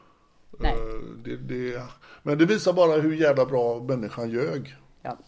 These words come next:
Speaker 2: För det har ju visat sig att det var ju totala motsatsen. Många saker han, eh, då påpekade. Eh, det var...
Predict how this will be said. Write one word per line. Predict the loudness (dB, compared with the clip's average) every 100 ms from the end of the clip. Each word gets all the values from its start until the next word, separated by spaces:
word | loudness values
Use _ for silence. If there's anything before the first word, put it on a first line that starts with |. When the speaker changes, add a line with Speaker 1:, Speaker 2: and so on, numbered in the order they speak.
| -20 -20 -6
Speaker 2:
För | 0
det | 2
har |
ju | 4
visat | 4 2 4
sig | 4
att | 4 0
det | -2
var | 2 2
ju | 2 -4
totala | -6 -4 0 0 0 0
motsatsen. | 0 -2 -6 -6 -8 -6
Många | -2 0 2 0
saker | 0 -2 -4 -8
han, | -8 -8
eh, | -8 -10 -6
då | -6 -6
påpekade. | -6 -6 -4 -6 -10 -8 -8 -10 -12 -20 -20 -20 -20 -20 -20 -20 _ -16 -12
Eh, | -10 -10 -10 -12 -12 -12
det | -10 -4 0
var... | 2 4 4